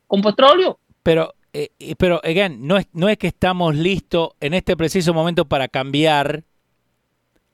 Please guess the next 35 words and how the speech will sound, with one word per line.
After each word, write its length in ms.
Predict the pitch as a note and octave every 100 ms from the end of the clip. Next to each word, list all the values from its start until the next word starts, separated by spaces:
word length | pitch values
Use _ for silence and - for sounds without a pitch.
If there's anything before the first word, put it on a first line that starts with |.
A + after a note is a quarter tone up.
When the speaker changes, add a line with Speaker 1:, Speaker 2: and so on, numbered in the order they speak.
| -
Speaker 2:
a, 100 | B2
a, 640 | A#2 B2+ A#2 A2 A2+ A2 G2
a, 480 | G#2+ G#2 G2+ G2+ F#2
a 60 | G2
electricidad, 520 | A2 G#2 A#2+ E3+ A3+
Speaker 1:
A, 140 | G3+
a, 40 | G#3
Speaker 2:
¿no? 80 | A3
Speaker 1:
a 100 | A3
energías 460 | A#3+ G3+ D#4 C4 A#3+
renovables. 580 | C4+ B3 C4 E3+ D3+
Speaker 2:
Sí. 420 | D#3+ G3+ C3 D2+ - _ _ _ -
Speaker 1:
En 120 | G#3
la 120 | A#3+
cabeza 480 | A#3 A3+ C#4 B3+ B3
de 260 | A3 G#3+ A#3
ellos 320 | A#3 G3+ D#3+
sí, 280 | - E3 D#3
que 120 | F#3
no 180 | F#3+ G#3
ha 80 | G#3+
visto 340 | A3 G#3 G#3+
nunca 520 | F#3+ A3 D4 A3 G3 E3
cómo, 500 | G3+ G#3 G3 F3 - _ _ _ _
cómo 280 | - A3 A3+
genera 600 | G3 F#3+ A#3 C#4+ G#3+ F#3
un 120 | G3+
generador 580 | F#3+ F#3 F#3 E3+ G3 F#3
eléctrico, 680 | F3+ A#3 G3+ - D#3 E3 E3
cómo, 280 | G3 G3 F3
Speaker 2:
Ujú. 80 | D3+
Speaker 1:
cómo 200 | G#3 G3+
se 120 | F#3+
enciende 540 | E3+ - G3+ G3 F#3
uno, 420 | A3+ C4+ G3 F3